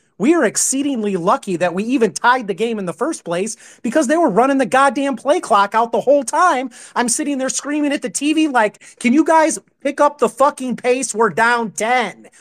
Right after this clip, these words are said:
What the fuck are you guys doing?" Like, that, that whole game just drove me nuts. Drove me fucking crazy. I don't know what else to say. It's a shit show.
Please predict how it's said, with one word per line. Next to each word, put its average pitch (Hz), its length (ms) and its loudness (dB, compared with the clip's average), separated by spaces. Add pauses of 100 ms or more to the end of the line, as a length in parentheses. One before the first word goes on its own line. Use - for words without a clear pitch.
(100)
What 262 240 0
the 320 100 -2
fuck 285 400 -2
are 254 60 -6
you 226 160 -4
guys 233 320 0
doing?" 214 520 -8 (540)
Like, 165 220 -4
that, 240 260 2 (240)
that 233 320 2
whole 254 200 2
game 190 320 0
just 147 220 -6
drove 185 440 2
me 175 380 -6 (600)
nuts. - 720 -4 (680)
Drove 196 280 2
me 185 100 -6
fucking 156 340 -8
crazy. 135 460 -10
I 180 140 0
don't 170 80 -6
know 160 120 -8
what 151 140 -6
else 135 240 -12
to 143 80 -16
say. - 420 -16 (280)
It's 135 160 -8
a 156 80 2
shit - 360 -2
show. - 460 -10